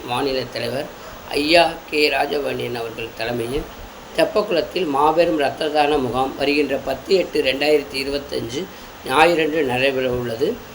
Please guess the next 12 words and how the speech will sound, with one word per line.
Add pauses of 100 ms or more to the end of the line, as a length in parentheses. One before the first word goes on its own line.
(140)
அனைத்து
நிர்வாகிகளும்,
கிளை
சங்கங்களும் (340)
மற்றும்
உறுப்பினர்களும் (100)
பெருந்திரளாக
கலந்து
கொண்டு, (400)
இரத்த
தானம்
வழங்கி,